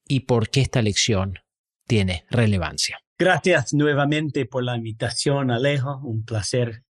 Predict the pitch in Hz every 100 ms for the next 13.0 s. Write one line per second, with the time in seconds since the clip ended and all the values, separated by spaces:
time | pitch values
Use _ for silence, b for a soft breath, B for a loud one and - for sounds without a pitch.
0 | _ 127 113 110 113 123 113 110 104 -
1 | 151 135 131 127 b b b _ 196 202
2 | 196 190 - _ - 165 202 214 190 202
3 | - 180 180 156 143 - 175 175 135 127
4 | 135 131 120 127 165 147 - - 147 147
5 | 127 117 110 165 170 165 165 - b _
6 | _ - 110 107 104 104 107 - _ 120
7 | - 165 160 147 - 117 117 139 139 131
8 | 117 - 160 139 - 135 123 113 110 120
9 | 113 147 127 107 117 143 139 117 151 151
10 | 165 B B - 147 143 - 123 139 147
11 | 135 139 135 110 101 98 92 B B -
12 | - 113 151 143 131 120 147 139 143